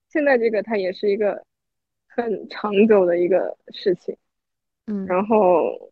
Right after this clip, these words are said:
Speaker 1: 包括就是，而且你进入到另外一个圈子，它需要一个很巧的契机。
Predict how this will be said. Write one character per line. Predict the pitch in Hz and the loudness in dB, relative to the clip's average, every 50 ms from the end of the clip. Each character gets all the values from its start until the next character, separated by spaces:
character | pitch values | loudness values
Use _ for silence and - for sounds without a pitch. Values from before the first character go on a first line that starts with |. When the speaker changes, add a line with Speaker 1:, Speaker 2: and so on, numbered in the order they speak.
| _ _ _ _ _ _ _ _ | _ _ _ _ _ _ _ _
Speaker 1:
包 | - 262 277 | 0 2 2
括 | 277 - 330 262 | 2 4 2 2
就 | 262 277 269 | 2 0 -2
是， | - 254 214 - - _ _ _ _ _ _ | -2 -2 -4 -4 -6 _ _ _ _ _ _
而 | - 247 302 | -10 -10 -8
且 | - 302 | -6 -4
你 | 277 247 220 | -2 -2 -2
进 | 214 - 302 277 269 | -4 -6 -8 -6 -6
入 | 262 262 | -4 -4
到 | 247 254 247 233 220 | -2 0 0 0 -2
另 | - 233 262 254 254 | -2 -4 -6 -6 -6
外 | 254 254 226 214 | -6 -6 -6 -6
一 | 202 190 | -6 -6
个 | 202 196 196 | -6 -6 -8
圈 | 202 - - 233 220 220 220 214 | -8 -10 -8 -6 -4 -4 -4 -2
子， | 214 208 208 208 214 _ _ _ _ _ _ _ _ | -4 -4 -6 -8 -12 _ _ _ _ _ _ _ _
它 | - 285 | -4 -4
需 | - - - 294 | -4 -4 -2 0
要 | 311 277 247 | 2 2 2
一 | 240 | 2
个 | 247 262 | 2 0
很 | - - 254 240 254 | -2 -2 -2 -2 -2
巧 | - - 262 226 202 185 | -2 0 0 0 2 0
的 | 190 202 | -2 -4
契 | - - - - 254 214 185 | -6 -8 -6 -6 -4 -6 -6
机。 | - - 170 165 190 | -8 -12 -12 -12 -12